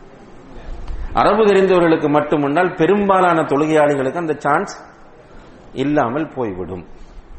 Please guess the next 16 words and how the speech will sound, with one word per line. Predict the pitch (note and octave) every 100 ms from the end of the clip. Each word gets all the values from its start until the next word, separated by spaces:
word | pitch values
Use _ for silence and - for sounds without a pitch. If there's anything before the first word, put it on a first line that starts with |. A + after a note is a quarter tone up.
| - - - - - - - - - - - - - - - - -
எனவே | C#3+ D#3+ D3+ E3+ G#3+ -
தமிழில் | - C#3+ F#3+ F#3 F#3
ஒருவர், | D#3 C#3+ D3 F3 -
அது | A#2 B2+
ஃபர்லோ | B2 C3+ D#3+ E3 E3+
சுன்னத்தோ, | D3 C3 - -
சிலர் | - C#3+ D3
என்ன | D3
செய்வாங்க, | C#3 C#3+ D#3
சுன்னத்துல | D#3 E3 C#3+
கேட்கலாம், | C#3 B2+ C3+ C#3+
ஃபர்ல | C#3+ C#3
கேட்கப்படாது. | A2+ F#2 F#2 G#2
அதை | D#3+
எப்படி | D3
பிரிக்கிறது? | A#2+ G#2+ - F2